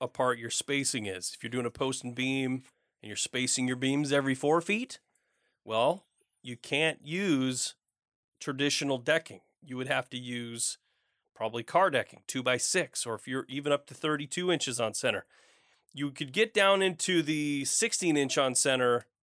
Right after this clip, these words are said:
you could use three quarter, or twelve inches on center, you could use three quarter. So you could talk to your lumber person at l-, your local Par Lumber and tell 'em what you're doing and figure out the best decking to use, uh, for your situation.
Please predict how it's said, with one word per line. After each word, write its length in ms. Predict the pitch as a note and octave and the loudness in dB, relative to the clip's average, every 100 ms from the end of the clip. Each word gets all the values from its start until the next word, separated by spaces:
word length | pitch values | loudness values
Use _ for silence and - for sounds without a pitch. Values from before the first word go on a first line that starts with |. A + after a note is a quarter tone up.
| _ _ | _ _
you 120 | C#3 | -10
could 160 | C#3 C#3 | -8 -4
use 180 | C#3+ - | -4 -2
three 160 | C#3+ | -2
quarter, 360 | B2 B2 E2+ - _ | -2 -2 -4 -8 _
or 140 | C3 C3 | -6 -4
twelve 340 | - D#3+ D3+ | 4 4 4
inches 260 | C3+ C3 A2+ | 0 0 -2
on 140 | G#2+ | -2
center, 300 | - G#2+ G2+ | -4 -6 -4
you 140 | A2 | -6
could 140 | A2 G#2+ | -8 -8
use 140 | G2+ | -8
three 160 | - G2 | -8 -10
quarter. 380 | - - A#2 - _ _ _ - | -10 -14 -16 -20 _ _ _ -4
So 220 | C#3+ C3+ | -2 -2
you 140 | D#3 | -4
could 120 | G3 | -2
talk 240 | - B3+ - | 0 0 0
to 60 | |
your 120 | G#3+ E3 | 2 4
lumber 460 | D#3 D#3+ E3 D#3+ _ _ _ _ | 4 6 4 2 _ _ _ _
person 420 | - F3+ F#3 G3 - _ _ _ | 2 4 4 0 -4 _ _ _
at 200 | C3+ B2 C3 | 0 0 -4
l-, 140 | C3+ | -10
your 140 | C3 C#3+ | 0 2
local 240 | D3+ D#3+ | 2 2
Par 200 | C3+ D3+ | 4 6
Lumber 220 | C#3+ D3+ D#3 | 6 4 2
and 100 | - | 2
tell 200 | C3+ D3 | 4 4
'em 100 | C#3+ | 4
what 160 | C#3 | 0
you're 100 | B2+ | -2
doing 360 | B2+ C#3 D#3+ F3 - _ _ _ _ - | 0 2 2 0 -6 _ _ _ _ -6
and 420 | C3 B2+ B2+ B2 | 0 2 2 0
figure 340 | - D#3 D3 D3 | -2 -2 2 2
out 180 | D#3+ | 2
the 80 | - | -4
best 500 | A2+ B2 C3+ - B2+ | -6 -2 -2 -2 -6
decking 400 | A#2 C3+ D3+ C3 | -2 0 0 0
to 140 | B2 B2 | 0 -4
use, 640 | B2 C#3+ C3 G#2+ G2+ - - _ _ _ _ _ - | -2 0 0 0 -4 -6 -10 _ _ _ _ _ -14
uh, 280 | A2+ G#2 G2+ | -6 -6 -6
for 200 | - B2+ | -4 -2
your 220 | B2+ B2+ | 0 0
situation. 640 | - B2 G#2+ A2 G#2 - | 0 -2 0 0 0 -4